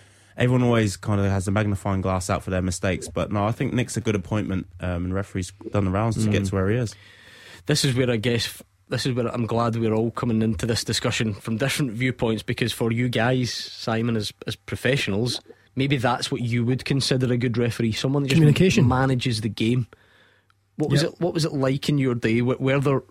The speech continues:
Speaker 2: were there refs that, that you did like for that and ones that you didn't? And, and do you still see the same, or?
Speaker 3: They still made mistakes.
Speaker 2: Yeah, of course,
Speaker 3: That,
Speaker 2: yeah.
Speaker 3: that, that, that happens in the game. Uh, I think communication, but Marv was saying there,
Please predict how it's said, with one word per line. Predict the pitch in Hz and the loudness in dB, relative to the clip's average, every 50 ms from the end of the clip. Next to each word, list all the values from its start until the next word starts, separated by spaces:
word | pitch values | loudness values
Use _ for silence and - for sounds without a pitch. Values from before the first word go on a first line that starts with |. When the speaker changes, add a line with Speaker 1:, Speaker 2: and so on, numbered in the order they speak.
| - - | -8 -4
Speaker 2:
were | 127 131 131 131 | 0 0 0 2
there | 131 139 120 | 2 0 2
refs | 120 120 120 113 - - | 2 2 0 0 0 -2
that, | - 120 - - _ - | -2 -2 -4 -4 _ -8
that | - | -6
you | 107 117 120 120 117 | -4 -2 0 0 0
did | 113 127 127 120 | 2 0 0 2
like | 127 123 123 117 - | 2 0 0 0 -2
for | - 127 107 | -4 -4 -2
that | 95 120 120 123 123 - | 0 0 0 0 0 0
and | 120 117 107 | -2 -2 0
ones | 113 113 117 107 | 0 0 0 -2
that | 104 85 | -4 -6
you | 95 | -4
didn't? | 104 135 131 120 127 127 | 0 0 0 2 2 0
And, | 117 120 113 110 | 0 0 -2 -2
and | - 117 110 107 _ | -2 -4 -6 -6 _
do | - 117 | -6 -4
you | 107 107 | -4 -4
still | - - 123 113 | -2 -2 -2 -2
see | - - - 131 131 | -2 -2 -2 0 0
the | 139 | 0
same, | 127 - - 147 147 156 156 147 127 | 0 0 0 2 2 2 2 2 2
or? | 113 110 104 98 - - - - - - - _ _ - - - - - - - - - - - | 2 2 0 -2 -6 -16 -20 -18 -18 -18 -18 _ _ -20 -16 -14 -12 -12 -12 -12 -14 -16 -16 -8
Speaker 3:
They | - 139 | -8 -8
still | - - 196 226 | -4 -4 -4 -2
made | 214 156 117 113 | 0 0 2 2
mistakes. | 120 - - 135 147 160 - - - - - - - - | 0 -2 0 0 0 0 -2 -6 -12 -14 -12 -12 -4 0
Speaker 2:
Yeah, | - 131 | 0 0
of | - | 2
course, | - - - - - - | 2 0 0 0 0 -2
Speaker 3:
That, | - | -2
Speaker 2:
yeah. | - | -2
Speaker 3:
that, | - - - - - - - | -2 -4 -8 -12 -14 -12 -10
that, | - 135 123 - - | -8 -8 -8 -6 -2
that | 147 139 143 - | -2 -2 0 0
happens | - 139 135 - - 143 123 123 | 2 2 2 2 2 2 4 4
in | 127 | 4
the | 120 113 | 2 2
game. | 113 143 160 160 139 113 104 101 - - | 2 2 2 4 2 2 0 -2 -4 -4
Uh, | 123 131 127 127 123 120 117 104 - _ _ _ _ _ _ _ _ _ - _ _ _ _ _ _ _ _ _ _ _ _ _ _ _ - | -2 0 0 2 2 2 0 -2 -4 _ _ _ _ _ _ _ _ _ -20 _ _ _ _ _ _ _ _ _ _ _ _ _ _ _ -6
I | 139 | -2
think | - 208 202 - | -2 -2 -2 0
communication, | - 170 151 151 135 120 - 165 185 190 - 233 202 147 | 2 4 4 6 4 4 4 2 0 0 0 0 0 0
but | 127 143 - - - - _ - | 0 0 -2 -4 -16 -20 _ -6
Marv | 131 139 143 156 165 190 | -2 0 2 2 2 0
was | 190 165 - | 0 -2 -2
saying | - 180 175 196 196 | -2 -2 0 0 2
there, | 190 180 131 92 | 2 2 0 0